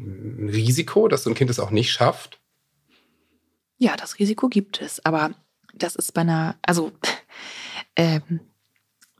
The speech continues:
Speaker 2: also bei einer neunundzwanzigsten Schwangerschaft, ich sag das jetzt mal so ein bisschen platt, ja, sind wir alle,
Speaker 1: Ja.
Speaker 2: bei einer neunundzwanzigsten Schwangerschaftswoche sind wir eigentlich alle relativ entspannt.
Speaker 1: Okay, gut.
Speaker 2: Weil die meistens, ähm, das da gut durchkommen.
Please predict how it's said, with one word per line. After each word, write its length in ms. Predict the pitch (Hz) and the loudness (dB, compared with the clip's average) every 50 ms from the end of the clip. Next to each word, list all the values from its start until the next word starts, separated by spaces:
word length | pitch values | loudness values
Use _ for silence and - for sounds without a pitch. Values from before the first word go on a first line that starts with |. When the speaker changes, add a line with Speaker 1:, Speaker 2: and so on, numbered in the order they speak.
| _ _ - | _ _ 4
Speaker 2:
also 280 | 170 170 175 160 - - - _ _ _ _ _ _ _ _ _ _ | 6 6 6 6 4 0 -8 _ _ _ _ _ _ _ _ _ _
bei 200 | - 170 160 170 | -2 2 4 6
einer 120 | 165 175 175 | 6 8 10
neunundzwanzigsten 600 | 180 202 226 226 214 214 202 190 190 185 - 180 | 10 10 10 10 8 6 4 4 2 2 0 0
Schwangerschaft, 380 | - - 175 180 180 175 - 165 | 0 0 0 0 0 -2 -2 -4
ich 60 | - | -4
sag 120 | - 147 | -4 -6
das 140 | - 156 - | -8 -10 -10
jetzt 120 | - - | -8 -4
mal 80 | 147 147 | -2 -2
so 80 | 143 139 | -2 -2
ein 40 | |
bisschen 260 | 135 - - 143 131 - _ _ | -4 -6 -8 -8 -8 -10 _ _
platt, 300 | - - 139 135 - - | -4 -2 -2 -2 -2 -2
ja, 180 | 135 131 139 156 - _ - | -2 -2 -2 -2 -4 _ -6
sind 180 | - 170 170 - | -4 -4 0 2
wir 120 | 165 156 - | 4 4 4
alle, 160 | 143 165 165 | 4 4 4
Speaker 1:
Ja. 40 | 156 | 4
Speaker 2:
bei 100 | 160 160 | 4 4
einer 100 | 165 160 | 6 6
neunundzwanzigsten 560 | 165 175 180 175 - 175 165 170 160 - 160 | 6 6 6 4 4 2 2 2 2 2 0
Schwangerschaftswoche 580 | - - 165 170 175 - 170 - - 156 - | 0 2 2 2 2 2 -2 -6 -6 -6 -4
sind 160 | 160 - 151 - | -2 -2 -2 -2
wir 80 | - | -2
eigentlich 200 | 147 147 - - 160 | -2 -2 -2 -2 -2
alle 120 | 156 156 - - - - | -2 -2 -4 -8 -6 -2
relativ 340 | 165 156 156 147 156 - | 0 2 2 2 2 0
entspannt. 560 | - - - - - - 95 - - - - - _ _ - - - - | 0 -2 -4 -4 -2 0 0 0 0 -2 -6 -16 _ _ -20 -16 -2 0
Speaker 1:
Okay, 200 | 117 113 - 117 - - - - - - | 0 0 0 -2 -8 -10 -12 -12 -8 -2
gut. 200 | - 123 120 - - - - - | 0 0 0 0 -4 -14 -8 0
Speaker 2:
Weil 220 | 147 151 160 165 | 4 6 6 8
die 240 | 180 180 170 - - - | 8 6 6 4 4 6
meistens, 840 | 175 185 190 196 214 220 - - 214 196 190 185 185 190 - - - | 6 6 8 8 6 4 6 8 8 10 10 10 6 4 0 -2 -2
ähm, 600 | 180 170 165 165 160 156 151 151 151 147 143 147 - _ _ _ _ _ _ _ _ _ _ _ _ - - - | 0 0 2 2 2 0 0 0 0 -2 -2 -4 -6 _ _ _ _ _ _ _ _ _ _ _ _ -20 -18 -6
das 500 | - - - - - - - - - - _ _ _ _ _ _ - - | -2 -2 0 0 -2 -6 -10 -12 -14 -14 _ _ _ _ _ _ -16 -10
da 380 | - - - - - - 170 170 | -8 -6 -6 -2 2 4 4 4
gut 200 | 165 175 190 - - | 2 0 -6 -2 4
durchkommen. 680 | - 170 175 165 - - - - - 151 131 113 123 | 6 6 6 6 4 -2 -6 -6 -6 -4 -4 -4 -6